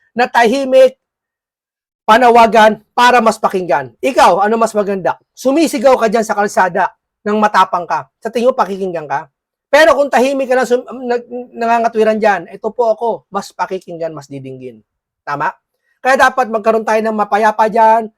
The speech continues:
Ingat kayo sa high blood, sa heat stroke, sa ulan, sa lahat dyan. Manawagan tayo na sana ang Pilipinas ay isang ka-, ah, sabi niya, people of the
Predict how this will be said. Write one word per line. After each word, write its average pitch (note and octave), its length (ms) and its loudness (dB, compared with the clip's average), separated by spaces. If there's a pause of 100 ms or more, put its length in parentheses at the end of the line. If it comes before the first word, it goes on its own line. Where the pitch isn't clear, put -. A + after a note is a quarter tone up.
(440)
Ingat G#3+ 320 0
kayo B3 640 4
sa E3+ 160 -4
high G3 160 2
blood, A3+ 480 2
sa D#3+ 160 -8
heat G#3 160 -6
stroke, A3 480 -2
sa - 160 -16
ulan, G3 480 0
sa D#3 80 -6
lahat D#3+ 240 -8
dyan. F#3+ 400 -2 (1400)
Manawagan G#3+ 640 4
tayo G#3+ 320 2
na G3+ 80 -6
sana G3 400 -4
ang - 80 -12
Pilipinas F#3+ 720 -6
ay F#3 240 -14
isang F3+ 240 -4
ka-, - 160 -12 (160)
ah, E3 320 -4
sabi F3+ 400 -4
niya, G3 160 -6 (680)
people G#3+ 320 -2
of G#3 160 -2
the F#3 240 0